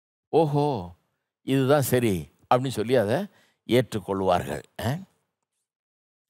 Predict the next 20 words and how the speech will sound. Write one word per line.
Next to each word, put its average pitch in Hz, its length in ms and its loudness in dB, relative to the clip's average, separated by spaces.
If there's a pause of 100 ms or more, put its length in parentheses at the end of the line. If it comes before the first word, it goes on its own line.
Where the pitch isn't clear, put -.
(120)
அப்ப 110 540 2 (1000)
அதுக்காக 131 600 2 (720)
அவர் 120 240 4
அந்த 120 240 2
மாதிரி 131 240 2
ஒரு 104 200 2
இடத்துல 104 200 -4
போய் 104 200 -2
ஆரம்பிக்கிறார். 73 680 -4 (680)
சரி, 64 360 -2 (800)
அப்ப 131 480 2 (240)
நான் 143 200 2
நினைக்கிறேன் 151 420 2
இன்னைக்கு 147 260 0
கூட 175 140 2
அது 147 100 0
ரொம்ப 143 180 -2
பொருத்தமான 143 540 -2
ஒரு 123 160 0
காரியம். 95 460 -4